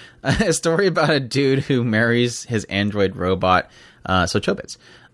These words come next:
Uh, really good slice of life, comedic, uh, romance, and plenty of cute moments. Uh, next one he has is A Man and His Cat. Well, story, uh, well, story pretty obvious. Uh, it's about a man who adopts a cat,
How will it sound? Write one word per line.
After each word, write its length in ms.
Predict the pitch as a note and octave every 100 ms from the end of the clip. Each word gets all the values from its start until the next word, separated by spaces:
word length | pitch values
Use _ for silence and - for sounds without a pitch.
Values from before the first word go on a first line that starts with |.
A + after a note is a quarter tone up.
| -
Uh, 200 | G2+ F#2+
really 280 | B2 F#3 G#3+
good 280 | D3+ C#3+ B2+
slice 280 | A2 G2+ G#2+
of 100 | F#2+
life, 400 | F#2 F2+ F#2 -
comedic, 420 | - G#2 G2+ - - - -
uh, 180 | F#2+ F2+
romance, 500 | G2 F#2+ F#2 F2+ -
and 120 | D2
plenty 240 | - G2
of 140 | F#2+ -
cute 260 | - -
moments. 460 | E2+ F2 F2 E2+ - - - _ _ -
Uh, 180 | F#2 F2+
next 200 | A2+ -
one 80 | B2
he 60 |
has 160 | A2 G#2
is 60 |
A 80 | F#2+
Man 320 | F#2 G#2 B2
and 160 | B2+ G2
His 160 | F2+ -
Cat. 640 | - - F2 C3 - - -
Well, 480 | G2 F#2+ F#2 F#2 - _ _
story, 440 | - - B2 C3 -
uh, 200 | G2 F2+
well, 160 | G#2+
story 440 | A#2+ - F3 G3 D#3+
pretty 340 | - - A#2+ -
obvious. 600 | F#2 G2 G2 G#2 G2 - _ _ _ _ -
Uh, 160 | - -
it's 140 | F#2
about 260 | F2 G2+ G#2+
a 60 |
man 280 | G2 F#2 F#2
who 100 | F#2
adopts 400 | F2 - E2+ -
a 40 | -
cat, 480 | - A2 G#2+ -